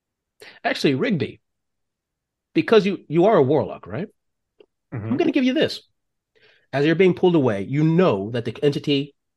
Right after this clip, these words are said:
Speaker 1: is no longer paying attention. You are beneath its notice. I mean, you were beneath its notice before, but now you're definitely beneath its notice.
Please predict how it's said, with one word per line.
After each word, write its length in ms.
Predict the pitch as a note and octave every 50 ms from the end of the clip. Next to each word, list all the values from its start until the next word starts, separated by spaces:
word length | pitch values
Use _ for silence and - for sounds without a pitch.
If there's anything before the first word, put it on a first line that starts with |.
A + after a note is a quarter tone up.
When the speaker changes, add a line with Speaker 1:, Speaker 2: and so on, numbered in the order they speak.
| _ _ _ _ -
Speaker 1:
is 160 | G#2+ - F#2+
no 140 | F#2+ A2+ C#3
longer 280 | C3+ C3 C#3 C#3+ C#3+
paying 180 | B2 D#3 E3 D#3+
attention. 380 | C#3+ - F3 F3+ - - F2+
You 220 | D#2+ F2 G#2 C3 C3+
are 240 | B2+ B2+ B2 A2+ - - - - _ _ _
beneath 420 | - A#2 A2+ C#3 C#3+ G#2+ - - - -
its 180 | G2+ - - -
notice. 320 | A2+ A#2 G#2 - - - - - - - -
I 60 | F4
mean, 120 | B3 G3+
you 100 | E3 E3
were 80 | D#3+ D3+
beneath 260 | - C#3+ C3+ C3 B2+
its 120 | A#2 - C3
notice 160 | A#2 A2 -
before, 360 | - - - D#3+ A#2 F#2 F#2+
but 100 | - B2
now 160 | D3 G3 G#3
you're 120 | F#3+ D3 B2+
definitely 500 | G2+ - - D#3 C#3+ - - A#2+ G2+ G2+
beneath 320 | - - A#2 A2 G2+ -
its 140 | G#2+ - -
notice. 440 | A2+ F#2+ - - - - - -